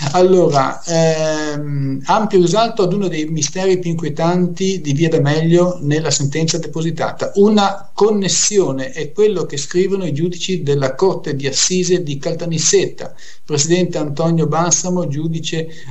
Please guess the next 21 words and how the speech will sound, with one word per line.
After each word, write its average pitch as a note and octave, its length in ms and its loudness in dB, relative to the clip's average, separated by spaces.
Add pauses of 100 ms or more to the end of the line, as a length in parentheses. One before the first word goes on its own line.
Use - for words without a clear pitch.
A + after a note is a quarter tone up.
a D3 300 2
latere, E3 880 0
eh, C#3+ 260 0
Janos D#3+ 560 2
Bal-, D3 540 0
Barlotti, F#3+ 840 0
nella G3 340 6
motivazione G3 840 -2
del E3 140 -2
Borsellino D#3+ 640 0
Quater, C3+ 460 0
quando E3+ 400 2
si D#3 240 -4
riferiscono E3+ 640 0
ai D#3+ 220 -4
collegamenti D#3+ 680 -2
tra D#3 140 -2
la D3 80 2
scomparsa D#3+ 640 0
dell'agenda C#3+ 440 2
rossa F#3 520 2